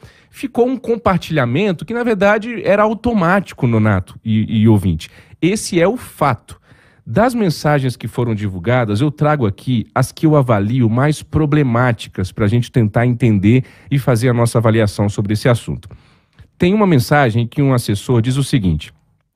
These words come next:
"Temos que tomar cuidado com essas coisas saindo pelo T S E." Aí o outro diz:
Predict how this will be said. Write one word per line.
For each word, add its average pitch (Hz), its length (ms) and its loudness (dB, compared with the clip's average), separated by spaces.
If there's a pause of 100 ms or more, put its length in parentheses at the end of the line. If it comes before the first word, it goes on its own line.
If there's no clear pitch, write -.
(440)
"Temos 190 380 2
que 180 120 -4
tomar 147 360 2
cuidado 123 500 2
com 135 160 -2
essas 131 280 -2
coisas 120 360 0
saindo 123 440 0
pelo 131 200 2
T 131 140 0
S 131 260 2
E." 120 220 4 (1080)
Aí 120 240 2
o 165 60 2
outro 170 320 2
diz: 117 420 0